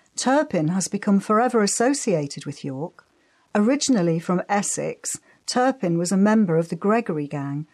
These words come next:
until they broke up, which resulted in him becoming a highwayman. Having killed a man, Turpin fled to Lincolnshire, taking the name John Palmer.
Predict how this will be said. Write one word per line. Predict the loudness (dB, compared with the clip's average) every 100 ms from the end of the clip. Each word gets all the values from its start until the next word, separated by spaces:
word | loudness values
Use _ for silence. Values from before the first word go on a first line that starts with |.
| -20 -4
until | -2 0 0 2
they | 2
broke | 2 2 0 0
up, | 0 0 -2 -8 _ _
which | -2 0
resulted | 0 2 2 0 -2 -2
in | 0
him | 0 0
becoming | 0 -2 0 2
a | 0
highwayman. | 0 0 2 0 -2 -4 -4 -8 _ _ _ _ _ _ _ _
Having | -6 2 2
killed | 2 0 0 0
a |
man, | -2 -2 -2 -4 -6
Turpin | -2 0 2 2 0
fled | 2 0 2
to | 0
Lincolnshire, | 2 4 2 0 -4 -4 -6 -8 -10
taking | -4 0 0 2 2
the |
name | 4 2 2 0 -4
John | -2 2 2
Palmer. | 0 -2 0 0 -2 -4